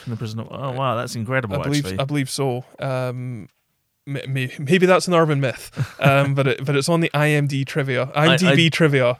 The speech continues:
Speaker 1: I
Speaker 2: Uh,
Speaker 1: choose to believe that that's true,
Speaker 2: it, it
Speaker 1: even
Speaker 2: must
Speaker 1: though
Speaker 2: be. If it's on I M D B, it must be true.
Speaker 1: <laughs> 'Cause everything on the internet is true.
Speaker 2: Uh, yeah, exactly. It's, uh, flawless. Um, and, and so it, it set an early precedent in terms of published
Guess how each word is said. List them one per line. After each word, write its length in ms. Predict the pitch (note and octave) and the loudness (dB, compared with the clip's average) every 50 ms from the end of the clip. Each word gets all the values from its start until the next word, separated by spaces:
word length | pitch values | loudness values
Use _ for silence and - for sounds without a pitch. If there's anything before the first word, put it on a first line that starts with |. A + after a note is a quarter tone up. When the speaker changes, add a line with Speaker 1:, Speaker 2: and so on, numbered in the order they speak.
| _ _ - | _ _ -4
Speaker 1:
I 100 | B2+ C3+ | -2 0
Speaker 2:
Uh, 80 | C3+ - | 0 0
Speaker 1:
choose 380 | - D3+ D3+ D3+ D3 C3 - | -2 -2 0 0 0 -2 -4
to 80 | - B2 | -6 -4
believe 300 | C3+ C3 C3 C3 B2 A#2 | -2 -2 0 -2 -2 -4
that 100 | A#2 - | -4 -4
that's 240 | G#2 G#2+ G2+ A2 - | -4 -6 -6 -6 -6
true, 180 | - - A2 | -4 -4 -4
Speaker 2:
it, 260 | G2 - E3 D#3+ C#3+ | -2 0 0 0 2
it 0 | |
Speaker 1:
even 180 | C#3+ D#3+ - B2 | 2 2 4 6
Speaker 2:
must 180 | F3+ F#3+ C#3+ A2+ | 6 6 6 6
Speaker 1:
though 60 | A#2 | 2
Speaker 2:
be. 100 | A2+ C3+ | 2 0
If 120 | A#2+ B2 - | 0 -2 -2
it's 120 | - D3+ | 0 2
on 140 | F#3+ F#3 F3+ | 4 4 6
I 140 | E3 D#3 D3+ | 4 4 4
M 120 | C#3 C#3+ | 2 2
D 160 | D3 D3 C3+ | 0 -2 -2
B, 160 | B2+ C3 B2+ | 0 0 0
it 80 | B2+ A#2+ | -2 -2
must 260 | C3 C3 B2+ - - | -2 -4 -4 -4 -6
be 120 | - A#2 A#2 | -8 -10 -10
true. 280 | - - A2+ F#2+ B2 - - - | -10 -10 -10 -10 -10 -12 -14 -18
Speaker 1:
<laughs> 120 | - - | -12 -8
'Cause 140 | - C3+ B2+ | -4 0 2
everything 340 | C#3 C#3+ C#3+ C#3 B2 A#2+ A2+ | 2 2 2 0 0 0 0
on 120 | G#2+ G#2 | -2 -2
the 100 | G2+ G2 | -4 -4
internet 320 | G#2+ A2 - - - - | -6 -6 -6 -8 -8 -8
is 80 | - - | -8 -8
true. 240 | - - - - - - | -8 -8 -8 -6 -4 0
Speaker 2:
Uh, 60 | D#3+ F#3 | 4 8
yeah, 240 | G#3+ B3 A3 - | 8 8 8 8
exactly. 600 | B2 C3+ C#3+ D3+ F#3+ G#3+ B3 A3+ - - - - - - | 6 4 2 4 4 2 2 0 -4 -6 -8 -8 -6 -4
It's, 320 | - D#3 D#3 C#3+ - - | -2 -2 -2 -2 -2 0
uh, 140 | D#3 C#3 C3+ | 0 0 0
flawless. 560 | - - - F3+ A3 G3+ E3+ - - - - - - - - - - - | 0 -2 -2 -2 -2 -2 -4 -10 -12 -14 -16 -18 -20 -20 -20 -16 -6 -2
Um, 720 | - C3+ C3 C3+ C3+ C3 C3+ C#3 C3+ C3+ C#3 C#3 C3 - _ _ _ - | 0 2 2 2 2 0 0 -2 -4 -4 -4 -6 -8 -10 _ _ _ -6
and, 300 | D3 D3 D3 D3 D3 C#3+ - | -4 -2 0 -2 -2 -4 -4
and 180 | C#3 D3 C#3+ C#3 | -4 -4 -2 -2
so 500 | - - D3 D3 D3 D3 C#3+ C3+ C3+ B2+ - _ _ _ _ _ _ _ _ _ _ _ _ _ _ _ _ _ - - _ - | 0 0 0 2 2 2 0 0 -2 -4 -8 _ _ _ _ _ _ _ _ _ _ _ _ _ _ _ _ _ -20 -6 _ 0
it, 160 | D#3+ D3+ C#3 - | 0 0 0 -2
it 80 | D#3 D3+ | -4 -4
set 300 | C#3 - E3+ E3+ E3 - | -2 0 0 0 2 2
an 80 | G3 F#3+ | 2 2
early 220 | F3+ D#3+ C#3+ C#3 | 2 2 2 0
precedent 440 | - - D3 C3+ - - C#3 A#2+ - | 0 -2 -2 -2 -2 -6 -8 -8 -8
in 80 | C3 | -10
terms 280 | B2+ - C#3+ B2+ B2+ B2+ | -8 -6 -6 -6 -8 -8
of 100 | B2+ - | -12 -14
published 720 | - - C#3 B2+ C3 B2 A#2 - - - - - - - | -10 -8 -6 -4 -4 -4 -6 -6 -8 -10 -10 -12 -14 -16